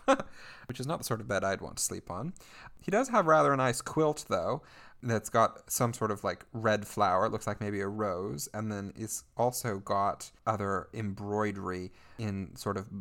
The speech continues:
a blue checkered pattern as well going around it, and it appears that the embroidery is making astrological signs. I have seen it represented as astrological signs on other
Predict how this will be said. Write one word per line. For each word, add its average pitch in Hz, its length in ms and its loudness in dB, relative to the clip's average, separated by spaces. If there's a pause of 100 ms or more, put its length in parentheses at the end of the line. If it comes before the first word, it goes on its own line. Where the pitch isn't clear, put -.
(120)
a 113 80 -2
blue 110 320 -2
checkered 98 520 -6
pattern 92 460 -4
as 98 140 -12
well 98 300 -2
going 98 280 -8
around 98 340 -6
it, 101 160 -8
and 101 120 -8
it 98 100 -8
appears 127 680 -4 (340)
that 117 220 2
the 117 140 -2
embroidery 113 1040 -2
is 117 180 2
making 110 920 -2
astrological 113 760 0
signs. - 640 -8
I - 60 0
have 113 140 0
seen 160 220 4
it 131 80 2
represented 98 540 0
as - 240 -10
astrological 95 580 0
signs 104 480 -4 (380)
on 98 440 0
other 101 540 2